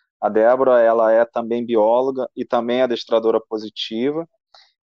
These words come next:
E agora, no final do ano, a gente tá pra ganhar neném, a Maria Elisa tá chegando aí final de novembro.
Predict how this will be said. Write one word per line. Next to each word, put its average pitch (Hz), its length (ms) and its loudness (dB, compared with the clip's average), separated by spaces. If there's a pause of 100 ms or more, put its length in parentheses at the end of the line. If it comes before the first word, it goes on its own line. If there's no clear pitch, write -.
E 117 400 0
agora, 120 380 2
no 131 100 -4
final 120 320 -2
do 120 100 -4
ano, 127 200 -2
a 123 40 -4
gente 120 220 -10
tá 120 140 -2
pra 113 160 -2
ganhar 120 260 -2
neném, 113 400 -2
a 123 60 0
Maria 113 240 0
Elisa 113 280 -2
tá 113 120 0
chegando 110 500 -4
aí 110 120 2
final 110 340 -2
de 113 100 -8
novembro. 110 560 -4